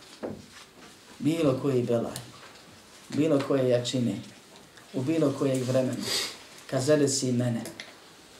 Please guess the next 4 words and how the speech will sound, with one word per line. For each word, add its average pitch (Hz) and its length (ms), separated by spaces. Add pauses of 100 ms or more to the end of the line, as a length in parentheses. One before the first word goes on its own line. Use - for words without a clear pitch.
(1700)
sve 156 400
drugo 131 360
je 120 120
neispravno. - 480